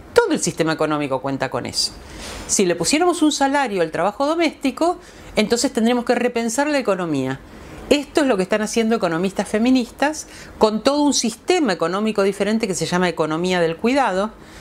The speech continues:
que pone en el centro de la consideración económica algo que todas las personas necesitamos. Las personas no necesitamos producir bienes o consumirlos. Esto no es universal, pero lo que sí requiere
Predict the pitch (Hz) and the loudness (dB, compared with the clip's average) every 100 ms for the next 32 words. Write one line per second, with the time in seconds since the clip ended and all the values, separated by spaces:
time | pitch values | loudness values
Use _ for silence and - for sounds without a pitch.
0 | - - 254 247 339 285 185 170 196 190 | -18 -2 0 2 0 2 0 0 0 0
1 | 185 - - 359 220 160 156 151 156 160 | 0 0 0 2 0 0 0 0 -2 -2
2 | 170 165 170 247 262 269 294 220 208 196 | 0 2 2 0 -2 0 0 0 -2 -2
3 | 240 269 - - - - 330 349 349 330 | -4 -4 -16 -20 -12 0 2 4 2 0
4 | 240 349 370 349 262 214 - 240 202 180 | 0 0 0 -2 -4 -4 -2 -2 0 -2
5 | 165 - 147 120 117 113 - - - - | -2 -2 0 0 -2 -10 -10 -14 -16 -12
6 | - 254 269 277 370 349 330 285 247 254 | 0 2 2 2 2 4 4 2 2 2
7 | 277 285 254 233 - 214 208 208 262 240 | 2 2 0 -2 0 2 4 2 0 2
8 | 240 254 254 262 262 - - - - 190 | 2 2 2 2 0 -6 -12 -4 0 2
9 | 196 190 - 196 190 151 139 139 139 - | 2 2 2 4 4 2 0 -2 -2 -6
10 | - - - - - - - - 233 269 | -12 -20 -20 -18 -16 -16 0 0 2 2
11 | 285 - 208 180 160 147 - 151 135 127 | 2 2 2 2 2 0 -2 -2 -2 -6
12 | 135 - 214 214 202 190 - 403 392 233 | -2 2 2 2 0 0 2 2 2 -2
13 | 220 233 247 247 | 0 2 2 -2